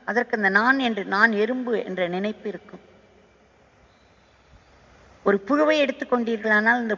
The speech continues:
புழுவுக்கு நான் என்ற ஒரு உணர்வு, சுவாசம் இருக்கும்,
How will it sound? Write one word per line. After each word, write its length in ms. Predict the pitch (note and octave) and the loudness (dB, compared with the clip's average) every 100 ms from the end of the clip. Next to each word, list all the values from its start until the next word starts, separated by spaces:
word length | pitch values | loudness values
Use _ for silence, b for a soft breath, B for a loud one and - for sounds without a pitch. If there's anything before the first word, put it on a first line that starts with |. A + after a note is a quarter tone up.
| - | -4
புழுவுக்கு 420 | C#4 C#4+ D4 B3+ - - | -4 -4 -6 -12 -14 -16
நான் 320 | F#3+ A3 B3 B3+ | -4 0 0 0
என்ற 280 | A3+ G3+ G3 - - _ _ _ | -2 -4 -10 -14 -20 _ _ _
ஒரு 180 | F#3 G3+ | -4 -2
உணர்வு, 400 | A3 A3+ G#3 E3+ - - - - - - _ _ _ - | 4 4 2 -8 -14 -20 -20 -20 -20 -20 _ _ _ -4
சுவாசம் 420 | G#3+ A#3 C4 C#4+ | 2 2 2 -2
இருக்கும், 440 | C4+ B3+ - B3+ | -4 -6 -6 -8